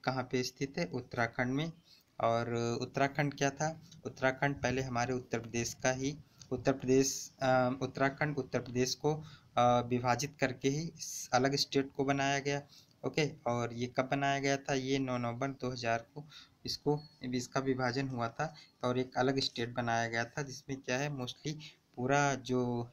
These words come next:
एरिया है वो हिली एरिया है, पहाड़ी एरिया है। और इसकी राजधानी है देहरादून। ओके, और next हमारा है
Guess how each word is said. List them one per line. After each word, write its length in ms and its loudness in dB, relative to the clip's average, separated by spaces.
एरिया 320 2
है 200 -2
वो 340 -4
हिली 220 4
एरिया 300 2
है, 200 -8
पहाड़ी 360 0
एरिया 280 -2
है। 220 -8
और 260 2
इसकी 420 0
राजधानी 560 2
है 220 -6
देहरादून। 540 -2
ओके, 380 -6
और 100 4
next 340 0
हमारा 280 0
है 380 -2